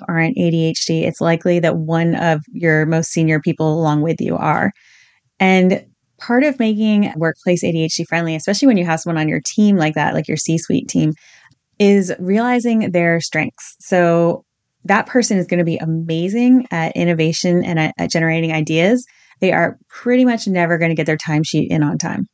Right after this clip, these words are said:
<laughs> or their travel receipts or whatever it might be. So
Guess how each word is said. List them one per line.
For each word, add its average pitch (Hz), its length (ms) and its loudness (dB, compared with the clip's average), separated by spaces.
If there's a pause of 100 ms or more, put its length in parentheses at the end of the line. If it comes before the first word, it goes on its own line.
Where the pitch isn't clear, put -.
(120)
<laughs> - 200 -20
or 202 180 2
their 190 200 0
travel 160 300 0
receipts - 460 -8
or - 100 -2
whatever 165 240 2
it - 100 -2
might 170 160 -2
be. 156 220 0 (640)
So 240 340 2